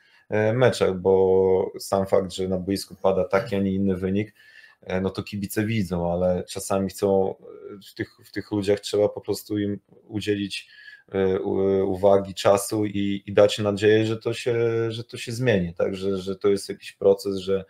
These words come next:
że to nie jest tak, że, że piłkarze po przegranym meczu, jak to się mówi, przychodzą obojętnie do porządku dziennego i,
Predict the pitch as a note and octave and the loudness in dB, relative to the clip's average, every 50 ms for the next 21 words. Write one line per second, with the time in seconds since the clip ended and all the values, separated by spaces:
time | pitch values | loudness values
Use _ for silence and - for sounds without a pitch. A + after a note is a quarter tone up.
0 | - - - - - _ _ - F2 - - G2 G2 G2 F#2+ F#2+ - - G2 G2 | -18 -20 -20 -20 -20 _ _ -18 -8 -2 -2 0 2 0 0 0 2 2 2 2
1 | F#2+ F2+ F#2 F#2+ F#2+ F#2+ F#2 F#2 F#2 F2+ - F#2+ F#2+ F#2+ F#2+ - - G2 F2+ - | 2 -2 -2 0 0 0 0 -2 -4 -6 -4 -2 -2 -2 -2 -4 -12 -14 -2 2
2 | G2+ G2 F#2 F#2 G2 F#2+ F2+ - - - _ _ _ G2+ - - - G2 F2+ G2 | 2 2 4 4 2 2 2 0 -8 -20 _ _ _ -12 -8 -6 -8 -2 0 2
3 | G2 G2 F#2+ G2 G2 G2 G2 F#2+ - - G2+ G2 G2 G2 G2 G2 G2 G2 G2 F#2+ | 2 2 2 0 2 0 0 0 0 0 2 2 2 2 2 0 0 -2 -2 -4
4 | F#2+ F#2+ G2 _ _ _ _ A#2 G#2 G#2 - A2+ A#2 - - - - - - _ | -6 -8 -10 _ _ _ _ -20 -18 -16 -14 -14 -12 -14 -14 -14 -16 -16 -18 _
5 | - G#2 - - G2+ G2 F#2+ G2 F#2+ - - F#2+ - G2+ F2+ G2 F#2+ F2+ F2+ F#2+ | -18 -18 -12 -8 -6 -4 -4 -4 -4 -6 -8 -2 -2 0 2 2 -2 0 2 2
6 | G2 G2 F#2+ G2 G2 F#2+ F#2+ F#2+ _ F#2+ F2+ G2 F2+ F2+ - _ G2 F#2+ _ _ | 2 2 0 -2 -2 -4 -4 -4 _ -4 -4 -4 -4 -6 -6 _ -8 -8 _ _
7 | _ - - - _ _ - G2 G2+ G#2 G#2 G2+ G2+ G2+ G#2+ A2 A2 A2 A2+ - | _ -20 -20 -20 _ _ -8 -6 -4 0 0 0 2 4 2 2 2 0 -2 -6